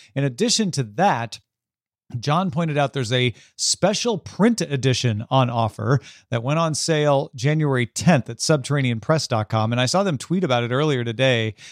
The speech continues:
There's, like, o-, less than forty left. I don't know how many are left at this recording, so they're going fast,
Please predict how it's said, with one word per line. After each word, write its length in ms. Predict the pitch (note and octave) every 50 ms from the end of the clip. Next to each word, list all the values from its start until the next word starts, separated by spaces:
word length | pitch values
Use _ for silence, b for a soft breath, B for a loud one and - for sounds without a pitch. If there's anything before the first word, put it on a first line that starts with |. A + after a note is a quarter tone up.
| B B _ _
There's, 220 | - B2 A#2+ A#2 A#2+
like, 200 | B2 A#2+ A2+ - - - - - _ _ _ _
o-, 120 | C3 C3
less 280 | C3 C3 B2+ C#3+ E3+ -
than 140 | - D3 B2
forty 360 | - - D3 D3+ D3+ C#3 B2
left. 380 | A#2 A#2+ C#3 C3 G#2 - - -
I 100 | C3+ C3+
don't 140 | C#3+ C#3+
know 80 | C#3 C3
how 160 | A#2+ C3+ C#3
many 160 | C#3+ C#3 B2+
are 80 | A#2 A#2
left 240 | A#2 B2 A#2 - -
at 80 | G#2+
this 180 | - A#2+ A2+ -
recording, 460 | A#2+ A2 - A#2 A#2 A2+ G#2+ G2+ G#2
so 320 | G#2 - A#2 A2 A2 G#2+ G#2 B B B B B B _
they're 100 | - A2+
going 320 | A2 A2 C3 D3 F3 F#3+ D#3+
fast, 420 | - - F3 E3+ D3+ B2 - -